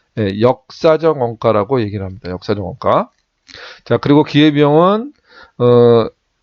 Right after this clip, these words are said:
선택된 대안 이외에 포기된 다른 대안 중 최선의 대안을 우리가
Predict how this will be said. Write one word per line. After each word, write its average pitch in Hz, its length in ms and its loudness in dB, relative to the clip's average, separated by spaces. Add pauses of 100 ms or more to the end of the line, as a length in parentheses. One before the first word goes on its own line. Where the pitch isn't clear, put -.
(1000)
선택된 175 680 -2
대안 143 360 0
이외에 127 240 2
포기된 151 580 0
다른 127 280 -4
대안 120 300 0
중 160 240 -4
최선의 165 560 2
대안을 120 420 0
우리가 110 500 -2